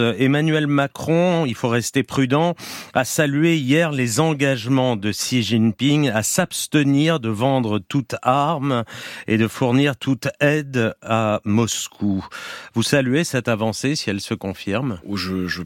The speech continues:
Speaker 2: je pense que ça relève de la déclaration d'intention. Euh, vous savez, nous, depuis le départ, nous disons que, euh,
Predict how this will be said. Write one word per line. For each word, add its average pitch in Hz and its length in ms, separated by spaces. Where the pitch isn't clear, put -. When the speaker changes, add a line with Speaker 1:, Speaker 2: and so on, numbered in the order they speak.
Speaker 2:
je 95 100
pense 113 240
que 107 80
ça 98 180
relève 101 380
de 95 140
la 90 120
déclaration 92 640
d'intention. 104 720
Euh, 82 80
vous 101 180
savez, 120 260
nous, 123 120
depuis 98 400
le 101 40
départ, 117 320
nous 104 120
disons 101 360
que, 95 400
euh, 92 260